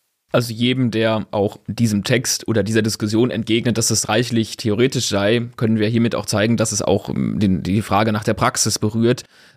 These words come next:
ähm, und eben auch zeigt, wie man mit diesem mythologischen Verständnis von Geschichte praktisch umgehen kann und was es für Effekte für den Alltag, für den Einzelnen haben kann.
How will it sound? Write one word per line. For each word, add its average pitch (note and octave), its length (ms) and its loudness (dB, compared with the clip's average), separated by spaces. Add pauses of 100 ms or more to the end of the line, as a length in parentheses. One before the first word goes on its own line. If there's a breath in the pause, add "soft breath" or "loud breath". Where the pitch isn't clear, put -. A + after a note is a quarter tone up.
(100)
ähm, A2 480 0
und A#2 220 -2
eben A2 240 2
auch - 180 -2
zeigt, A2 500 0
wie A2+ 80 0
man A2+ 200 2
mit G#2+ 120 0
diesem G#2+ 300 2
mythologischen A2+ 520 0
Verständnis A2 500 0
von A2 140 0
Geschichte A2 340 0
praktisch - 480 -2
umgehen B2+ 440 0
kann A#2+ 280 0 (200 loud breath)
und G#2+ 140 0
was A2 120 0
es A#2+ 120 0
für - 120 2
Effekte - 420 -2
für A#2 100 -2
den G#2 140 0
Alltag, A2+ 440 0
für A2+ 80 -2
den G#2 100 0
Einzelnen G#2+ 540 2 (420 loud breath)
haben A2+ 340 0
kann. E2+ 360 -4